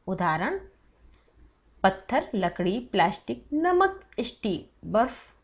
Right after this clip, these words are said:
कांच इत्यादि। द्रव, द्रव किसे कहते हैं? तो जिस पदार्थ का आयतन निश्चित होता है लेकिन आकार अनिश्चित होता है, उसे हम द्रव कहते हैं।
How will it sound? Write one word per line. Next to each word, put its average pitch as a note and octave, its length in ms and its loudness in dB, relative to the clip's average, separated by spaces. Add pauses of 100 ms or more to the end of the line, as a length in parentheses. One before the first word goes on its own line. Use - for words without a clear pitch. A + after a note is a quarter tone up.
(220)
कांच F#3 420 -2
इत्यादि। G3+ 580 -2 (340)
द्रव, G#3 500 2 (960)
द्रव B3 180 6
किसे E4 360 2
कहते E4 340 2
हैं? D#4 180 -4
तो F#3 120 -4
जिस D#4 280 0
पदार्थ C4+ 720 6
का C4 260 2 (100)
आयतन A3 420 4
निश्चित B3 720 2
होता F3+ 280 0
है D#3+ 280 -4 (140)
लेकिन F3+ 600 -2
आकार D#3+ 480 -6 (100)
अनिश्चित B3+ 580 0
होता D#4+ 280 4
है, D#4 300 -2
उसे E3+ 320 -8
हम E3+ 280 -8
द्रव C#4 260 4
कहते D4 400 4
हैं। D4 380 -2